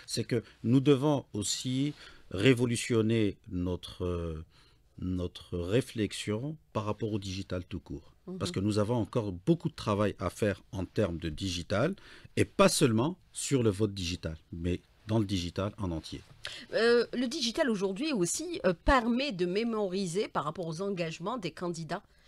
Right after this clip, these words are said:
Speaker 2: C'est important également.
Speaker 1: C'est un point, c'est un point évident. Alors,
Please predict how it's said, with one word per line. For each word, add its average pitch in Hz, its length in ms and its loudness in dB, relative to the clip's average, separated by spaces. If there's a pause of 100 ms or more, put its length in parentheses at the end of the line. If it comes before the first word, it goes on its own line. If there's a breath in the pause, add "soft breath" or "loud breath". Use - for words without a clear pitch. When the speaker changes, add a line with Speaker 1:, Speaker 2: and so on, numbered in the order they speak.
(180 soft breath)
Speaker 2:
C'est - 120 -10
important 226 440 -8
également. 165 420 -10 (1120 soft breath)
Speaker 1:
C'est - 200 -4
un 98 80 0
point, 92 460 0
c'est - 240 -8
un 87 80 -2
point 92 380 -4
évident. 95 500 -4
Alors, 76 260 -8